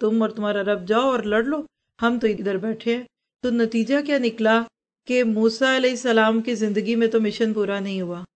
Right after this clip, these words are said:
اسی چالیس سال کے تیہ کے میدان کے دوران موسیٰ کا انتقال ہو گیا۔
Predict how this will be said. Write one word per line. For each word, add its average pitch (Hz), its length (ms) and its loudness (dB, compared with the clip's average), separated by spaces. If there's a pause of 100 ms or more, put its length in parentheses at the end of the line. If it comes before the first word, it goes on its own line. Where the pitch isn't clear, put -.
(560)
اسی 285 340 0
چالیس 226 420 2
سال 208 380 0
کے 226 160 8 (340)
تیہ 233 220 -2
کے 226 120 4
میدان 208 440 -2
کے 214 140 0
دوران 202 420 -4
موسیٰ 196 360 -6
کا 208 80 -8
انتقال 202 520 0
ہو 240 160 0
گیا۔ 277 140 2